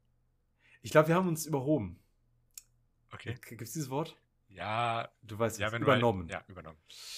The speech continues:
Speaker 1: Wir haben uns übernommen. Ich glaube, wir haben zu viel gewollt da in dem Gespräch. Aber wir waren, das kam zu spontan. Wir haben uns da nicht, wir waren da noch nicht so ganz auf dem Nenner.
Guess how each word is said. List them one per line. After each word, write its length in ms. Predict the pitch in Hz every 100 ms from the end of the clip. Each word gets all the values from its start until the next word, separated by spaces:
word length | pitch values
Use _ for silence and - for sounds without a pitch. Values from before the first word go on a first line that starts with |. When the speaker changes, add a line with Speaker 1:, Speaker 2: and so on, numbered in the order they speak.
| - - -
Speaker 1:
Wir 100 | 123
haben 60 | 151
uns 120 | 147
übernommen. 500 | 147 135 120 90 - - -
Ich 120 | - -
glaube, 460 | 160 175 185 160
wir 80 | 131
haben 240 | 143 160 156
zu 300 | - - 160
viel 500 | - 160 147 143 -
gewollt 520 | 117 113 92 - -
da 180 | 92 92
in 100 | 95
dem 120 | 90
Gespräch. 520 | 90 - 90 92 -
Aber 180 | 110 107
wir 100 | 117
waren, 320 | 131 151 151 - -
das 160 | 127 -
kam 200 | 160 160
zu 500 | - 156 151 147 135
spontan. 540 | - 123 147 127 90
Wir 80 | 101
haben 80 | 123
uns 120 | 123
da 100 | 139
nicht, 300 | 139 - 139
wir 100 | 127
waren 180 | 139 147
da 100 | 143
noch 100 | 147
nicht 160 | 156
so 100 | 151
ganz 180 | 143 147
auf 80 | 147
dem 80 | 135
Nenner. 300 | 127 80